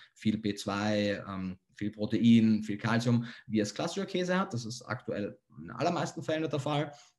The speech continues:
Das pflanzliche Fleisch sollte die gleichen Nährstoffprofile haben in Bezug auf die wünschenswerten Nährstoffe, wie es jetzt klassisches Fleisch hat. Auch davon sind wir aktuell noch sehr weit entfernt. Und weil eben all diese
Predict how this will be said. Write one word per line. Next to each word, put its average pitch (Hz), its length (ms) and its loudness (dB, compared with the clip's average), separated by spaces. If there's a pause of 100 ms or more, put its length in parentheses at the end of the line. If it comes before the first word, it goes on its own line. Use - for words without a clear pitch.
Das - 100 -18
pflanzliche 90 380 -8
Fleisch 131 340 2
sollte 95 240 -6
die 92 100 -12
gleichen 92 380 -6
Nährstoffprofile 107 760 -2
haben 101 220 -2
in 92 60 -6
Bezug 95 240 -10
auf 90 140 -4
die 90 160 -6
wünschenswerten 123 840 2 (240)
Nährstoffe, 104 500 -4
wie 98 120 -2
es 92 100 -4
jetzt - 140 -18
klassisches 180 340 -4
Fleisch 151 280 -2
hat. 151 140 -2
Auch - 160 -10
davon 151 340 -4
sind 131 180 0
wir 127 140 2
aktuell 127 240 0
noch 123 120 4
sehr 123 140 -2
weit 113 200 -2
entfernt. 120 400 2 (360)
Und 123 300 2
weil 143 160 6
eben 143 180 4
all 151 200 2
diese 143 420 4